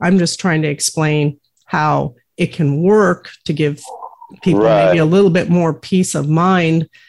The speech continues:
Speaker 1: that, you know, 'cause there's a new worry now with governments seizing accounts just because they don't agree with your political stance. And that all of a sudden,
Speaker 2: Mm-hmm.
Speaker 1: if you don't have an account, how are you gonna pay your mortgage, your car,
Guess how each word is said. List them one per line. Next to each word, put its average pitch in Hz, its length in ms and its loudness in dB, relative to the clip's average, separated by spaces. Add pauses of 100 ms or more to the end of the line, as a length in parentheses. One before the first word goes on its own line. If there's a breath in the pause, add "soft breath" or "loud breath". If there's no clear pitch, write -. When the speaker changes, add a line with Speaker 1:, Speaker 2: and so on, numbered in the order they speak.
(200 soft breath)
Speaker 1:
that, 151 580 -4 (220)
you 175 140 0
know, 147 480 -2 (380)
'cause 165 220 0
there's 170 220 2
a 160 40 2
new 185 260 4
worry 196 500 2
now 135 500 -2
with 160 340 -2 (280 loud breath)
governments 185 720 2
seizing 202 500 0
accounts 202 560 -4
just - 240 -6
because 151 420 -2
they 143 160 -2
don't 156 240 -2
agree 156 360 0
with 147 200 -2
your 147 180 -4
political 147 440 -4
stance. - 720 -4 (460 loud breath)
And 147 160 -2
that - 180 -6 (100)
all 202 160 2
of 160 80 -2
a - 40 -4
sudden, 202 260 0
Speaker 2:
Mm-hmm. 185 100 2
Speaker 1:
if - 80 -6
you 170 60 -2
don't 170 200 -2
have 156 200 -2
an 131 80 -2
account, 220 440 -2 (180)
how - 140 -4
are 175 40 2
you 165 100 0
gonna 156 180 -2
pay 160 180 -2
your 135 80 -2
mortgage, 185 400 0
your 196 100 -10
car, 185 500 -4